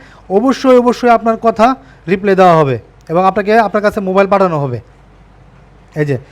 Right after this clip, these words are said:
একশো টাকা পাঠাবেন এই নাম্বারে, অথবা এই দুই, এখন দুটো নাম্বারে বিকাশ আছে, নগদ আছে, রকেট আছে, দুটোটাই নাম্বারই পার্সোনাল নাম্বার। আপনি পাঠাইয়া আমাকে ফোন দিয়ে বলবেন যে, "ভাই, এই যে একশো টাকা পাঠিয়ে দিছি, আমার এই ঠিকানায়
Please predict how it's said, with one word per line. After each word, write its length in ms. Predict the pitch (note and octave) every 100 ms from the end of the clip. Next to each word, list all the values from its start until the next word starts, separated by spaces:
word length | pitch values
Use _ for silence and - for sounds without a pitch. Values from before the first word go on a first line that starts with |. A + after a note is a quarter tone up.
| - - -
একশো 300 | A3+ A3+ A3
টাকা 200 | A3+ A#3
পাঠাবেন 340 | A#3+ A#3 A#3+
এই 220 | A3 B3
নাম্বারে, 380 | B3+ B3+ B3 B3+
অথবা 320 | B3 A3+ A3
এই 80 | A3+
দুই, 280 | A3 G3+ G#3+
এখন 300 | A#3 A#3 A3+
দুটো 200 | G#3 B3
নাম্বারে 420 | A#3+ A#3+ A3+ A#3
বিকাশ 260 | G#3+ A3 G#3
আছে, 240 | G3 C4 C4 - _ - -
নগদ 500 | D#3 F#3 G3+ G#3 G#3+
আছে, 200 | G3+ A#3
রকেট 280 | G3 F3+ E3+
আছে, 220 | D3+ C#3+
দুটোটাই 340 | E3 A#3 A#3+
নাম্বারই 360 | A#3+ A#3 A#3 C#4 - _ -
পার্সোনাল 340 | G#3 G#3 G#3
নাম্বার। 260 | F#3 D3 A#2+ - _ _
আপনি 200 | - F3
পাঠাইয়া 560 | G3+ A3+ A3 A3+ A#3 D4 D4+ _ _ -
আমাকে 320 | F3 G3 G#3
ফোন 200 | - G3+
দিয়ে 100 | G#3+
বলবেন 220 | G#3 G#3
যে, 60 | G#3
"ভাই, 160 | B3
এই 60 | G#3+
যে 80 | A3
একশো 160 | A3
টাকা 120 | A3
পাঠিয়ে 200 | A3 A#3
দিছি, 280 | A3 A3+ D4 D4 - _
আমার 240 | F3 G3
এই 100 | A3
ঠিকানায় 480 | A3+ G#3 A#3 A#3+ D4